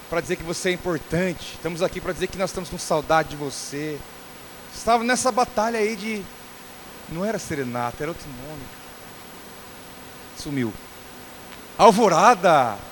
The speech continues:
Era isso. Fazer alvorada. Faltava levar um trompete pra fazer alvorada. Aí, estávamos na alvorada. Presta atenção no testemunho. Faltava duas casas pra ir.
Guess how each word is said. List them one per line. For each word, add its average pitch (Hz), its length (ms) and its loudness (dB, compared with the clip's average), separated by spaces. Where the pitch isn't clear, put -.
Era 185 220 4
isso. 156 680 0
Fazer 139 160 0
alvorada. 160 560 2
Faltava 160 320 2
levar 175 240 4
um 170 80 2
trompete 151 640 2
pra 117 140 -12
fazer 120 100 -6
alvorada. 113 300 -8
Aí, 190 500 6
estávamos 220 400 6
na 220 100 4
alvorada. 190 680 8
Presta 208 260 4
atenção 214 360 0
no 202 40 -2
testemunho. 170 640 0
Faltava 220 420 8
duas 240 380 6
casas 170 420 4
pra 160 220 4
ir. 107 140 -2